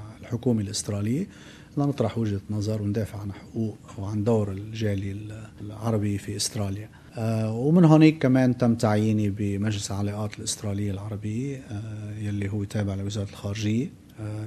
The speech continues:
ثلاث دورات حوالي تسع سنوات يعني، من قبل رئيس الحكومة ووزير الخارجية. وكمان كان في لي دور بغرفة التجارة الأسترالية العربية، كنت أنا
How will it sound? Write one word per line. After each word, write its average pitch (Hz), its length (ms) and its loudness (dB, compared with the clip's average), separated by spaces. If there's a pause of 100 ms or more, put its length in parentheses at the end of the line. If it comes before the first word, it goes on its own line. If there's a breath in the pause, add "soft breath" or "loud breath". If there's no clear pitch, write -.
ثلاث 110 120 0
دورات 104 460 -2 (140)
حوالي 101 300 -6
تسع - 260 -6
سنوات 101 540 -4
يعني، 107 180 -2
من 104 140 -2
قبل 101 360 -4 (240)
رئيس 104 160 -4
الحكومة 107 520 -2
ووزير 101 300 -6
الخارجية. 107 540 -2 (440 loud breath)
وكمان 175 400 8
كان 151 220 8
في 143 200 6
لي 123 120 6
دور 123 240 10
بغرفة 113 340 2
التجارة 107 420 0
الأسترالية 104 640 -2
العربية، 101 640 -2
كنت 104 260 -4
أنا 98 420 -4